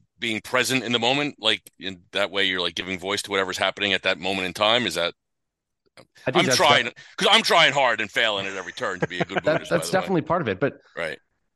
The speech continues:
Speaker 2: Right. To, to, but, but to sort of be aware of what you're feeling. I think that's the hardest thing to say, "Right now, like, like maybe a friend hits a, a, a big bet that you missed out on, and you,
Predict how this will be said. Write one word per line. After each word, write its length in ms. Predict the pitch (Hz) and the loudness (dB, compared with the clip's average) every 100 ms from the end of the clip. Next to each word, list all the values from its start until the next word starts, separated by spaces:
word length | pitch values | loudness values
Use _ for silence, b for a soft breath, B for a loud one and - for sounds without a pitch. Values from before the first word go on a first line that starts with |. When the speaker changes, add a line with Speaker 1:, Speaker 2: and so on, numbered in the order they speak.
| _ | _
Speaker 2:
Right. 220 | 147 - - - | 0 0 -6 -2
To, 180 | 147 131 | 2 2
to, 140 | 147 | 0
but, 400 | 117 - 135 - | -2 0 0 2
but 180 | 139 135 | 0 2
to 120 | 139 | 0
sort 200 | - 156 | 0 0
of 80 | 110 | 2
be 120 | 135 | 2
aware 380 | 127 107 135 127 | 2 2 2 2
of 100 | 92 | 2
what 180 | 104 98 | -2 -4
you're 80 | |
feeling. 520 | 95 - 120 76 65 - _ _ _ _ | -6 -2 -2 -2 -8 -18 _ _ _ _
I 60 | 120 | 0
think 200 | 123 107 | 0 2
that's 240 | 120 131 | 0 0
the 100 | - | -2
hardest 340 | 98 117 101 - | 2 2 0 -4
thing 180 | 76 78 | -8 -8
to 100 | 101 | -2
say, 400 | - 110 107 B B B _ | 2 4 2 B B B _
"Right 160 | 143 175 | 0 2
now, 400 | 147 160 139 - - | 4 4 2 -2 -10
like, 260 | - 113 - _ _ _ _ _ _ _ _ | -2 -2 -2 _ _ _ _ _ _ _ _
like 100 | 117 | -6
maybe 240 | 113 117 117 | 0 2 4
a 80 | |
friend 360 | 107 117 113 107 | 2 2 4 4
hits 280 | 104 101 - | 0 0 4
a, 540 | 98 101 87 - 92 90 | 4 4 2 -2 -4 -4
a, 80 | 107 | -6
a 40 | 98 | -2
big 280 | 104 90 | 0 0
bet 240 | 95 104 - | 2 2 0
that 140 | 85 | -4
you 340 | 98 101 98 98 | 0 0 0 -2
missed 300 | 101 95 - | -2 -2 0
out 160 | 101 101 | 0 2
on, 240 | 82 90 | 0 -4
and 200 | 90 92 | -4 -4
you, 100 | 92 | -4